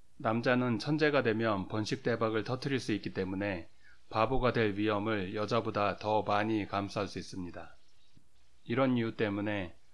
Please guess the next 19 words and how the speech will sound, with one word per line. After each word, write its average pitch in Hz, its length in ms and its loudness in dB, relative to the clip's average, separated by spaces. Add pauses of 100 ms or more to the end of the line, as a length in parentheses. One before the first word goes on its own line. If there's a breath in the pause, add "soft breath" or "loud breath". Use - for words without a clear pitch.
설사 139 520 0
평균이 135 680 2
비슷하더라도 101 960 -2 (360 soft breath)
최상위층의 123 720 0
남자가 101 520 2
훨씬 120 380 0
많을 98 280 -2
수 104 140 -6
있습니다. 85 540 -8 (2000)
일부 127 340 2
진화 120 300 4
심리학자들은 104 880 0 (440 soft breath)
남자와 117 540 4
여자 110 240 4
사이에는 107 560 0
공통점이 110 640 0
아주 107 240 -2
많다는 107 500 0
이야기로 98 640 -2